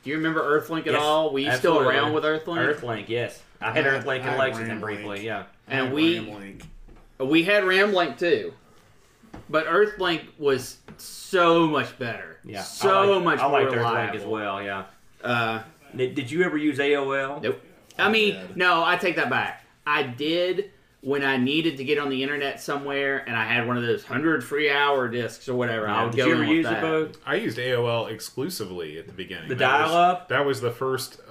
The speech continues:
Speaker 4: uh, I S P that my family, you know, bought into.
Speaker 2: Yeah, a
Speaker 4: Back
Speaker 2: lot
Speaker 4: when
Speaker 2: of
Speaker 4: it was, back when it was still, you know, you were charged by the hour, and it was, like, three ninety-five an hour or something like that.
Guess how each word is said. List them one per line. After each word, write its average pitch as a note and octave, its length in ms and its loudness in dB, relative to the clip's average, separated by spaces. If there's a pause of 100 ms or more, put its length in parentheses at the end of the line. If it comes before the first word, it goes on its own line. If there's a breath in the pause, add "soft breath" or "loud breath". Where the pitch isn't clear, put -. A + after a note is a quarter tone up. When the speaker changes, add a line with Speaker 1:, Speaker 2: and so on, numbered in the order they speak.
Speaker 4:
uh, G2+ 300 -4
I B2+ 220 2
S A#2+ 160 0
P C3+ 240 -6
that G#2+ 140 -6
my G#2+ 140 -8
family, G2+ 640 -8 (460)
you G#2 100 -10
know, F#2 240 -8 (100)
bought G#2+ 360 -2
into. B2+ 260 -4
Speaker 2:
Yeah, A#2 140 0
a A#2+ 40 0
Speaker 4:
Back C3 140 2
Speaker 2:
lot F3 80 6
Speaker 4:
when C#3+ 80 6
Speaker 2:
of B2+ 60 0
Speaker 4:
it - 40 -4
was, A#2 200 -2 (280 loud breath)
back B2+ 200 2
when C3 100 0
it A#2 80 -4
was A2+ 140 -4
still, A#2+ 380 2
you A2 140 -6
know, G#2+ 80 -2
you G#2 220 -4
were G2+ 80 -2
charged G#2+ 340 -4
by G2+ 160 0
the G2 140 -4
hour, A2 440 -2 (600 soft breath)
and G2 160 -4
it G2 60 -4
was, F#2+ 160 -6
like, G2 220 -6
three A2 160 -4
ninety-five G2+ 500 -4
an G2 80 -6
hour G2 280 -2
or G2 80 -4
something G#2 300 -10
like G2+ 200 -10
that. G#2 260 -6